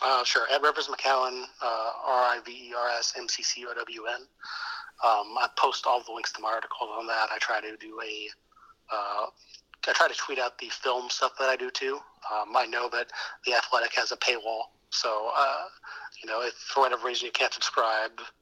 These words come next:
uh, you don't wanna do the free trial stuff, I get it. It's, you know, the, the, the web world is a little intimidating sometimes, but, uh, if you're not gonna subscribe, then, uh, I do tweet out my videos, so I, I go over those, and, uh, you know, please come,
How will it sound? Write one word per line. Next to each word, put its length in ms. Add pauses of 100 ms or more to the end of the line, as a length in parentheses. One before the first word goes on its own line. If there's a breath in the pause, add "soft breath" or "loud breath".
(460 loud breath)
uh, 200
you 100
don't 120
wanna 140
do 80
the 100
free 220
trial 320
stuff, 280
I 120
get 220
it. 200 (160)
It's, 600 (420 soft breath)
you 100
know, 240
the, 200 (100)
the, 240
the 60
web 280
world 220
is 100
a 60
little 300
intimidating 460
sometimes, 560
but, 240
uh, 140 (720 loud breath)
if 80
you're 80
not 100
gonna 100
subscribe, 540
then, 260
uh, 240
I 100
do 120
tweet 260
out 140
my 120
videos, 680
so 200
I, 280 (180)
I 80
go 140
over 200
those, 380
and, 260
uh, 260 (640 loud breath)
you 120
know, 160
please 320
come, 420